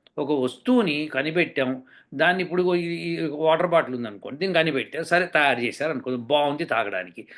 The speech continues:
దీనికి ఇంకొక ముచ్చికి ఇక్కడో పెట్టి, లేకపోతే ఇంకోటో ఏదో పెట్టి, లేకపోతే ఇంకో డిజైన్ మార్చి, ఇవేమో చేసి చాలా బాగా చేసిందని చెప్పి ఇది సైన్స్ అనకూడదు. అది మనము, మన స్కిల్ అది. సైన్స్ అంటే ఒరిజినల్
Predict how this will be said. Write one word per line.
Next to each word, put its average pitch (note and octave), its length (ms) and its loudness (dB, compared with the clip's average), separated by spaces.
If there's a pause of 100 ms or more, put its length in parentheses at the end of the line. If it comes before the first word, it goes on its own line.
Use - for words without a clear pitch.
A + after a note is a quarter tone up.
(220)
దీనికి G#3+ 320 0
ఇంకొక G3 280 6
ముచ్చికి F3+ 400 0
ఇక్కడో F3+ 260 4
పెట్టి, D#3+ 460 0 (160)
లేకపోతే F#3 200 4
ఇంకోటో F3 440 2
ఏదో D#3+ 100 2
పెట్టి, D#3 460 -4 (140)
లేకపోతే F3 180 4
ఇంకో E3+ 140 4
డిజైన్ D#3+ 440 2
మార్చి, D#3 520 -2 (240)
ఇవేమో G3+ 340 4 (140)
చేసి E3+ 420 0
చాలా F#3 220 4
బాగా F#3 280 2
చేసిందని E3 380 -4
చెప్పి D#3+ 220 -2
ఇది D#3+ 180 -2
సైన్స్ E3+ 340 0
అనకూడదు. A#2+ 400 -6 (140)
అది E3+ 500 -4 (300)
మనము, G#3 440 -4
మన F#3 120 -2
స్కిల్ E3+ 420 -4
అది. - 160 -16 (1120)
సైన్స్ F#3+ 400 -4
అంటే F3 160 -2
ఒరిజినల్ E3+ 680 -4